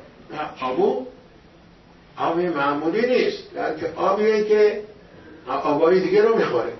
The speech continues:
بنابراین تا اونجا دیگه آبو میره، دیگه از اونجا به بعد دیگه آب نیست. یه موقعی رسیدن به رومی، پادشاه فرستاد دنبال اینا،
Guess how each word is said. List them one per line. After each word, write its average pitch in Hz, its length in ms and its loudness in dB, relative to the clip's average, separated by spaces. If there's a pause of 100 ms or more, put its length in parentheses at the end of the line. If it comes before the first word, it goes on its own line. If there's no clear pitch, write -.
بنابراین 160 580 2
تا 170 80 -2
اونجا 180 340 2
دیگه 214 180 0
آبو 208 280 4
میره، 151 260 4
دیگه 143 160 -2
از 143 160 0
اونجا 156 240 0
به 147 140 0
بعد 160 260 2
دیگه 135 140 -4
آب 131 240 -4
نیست. - 260 -14 (1040)
یه 135 80 -8
موقعی 151 440 -2
رسیدن 156 540 -4
به 135 120 -2
رومی، 151 640 -2 (1080)
پادشاه 127 540 -2
فرستاد 143 440 -6
دنبال 131 320 -6
اینا، 117 220 -8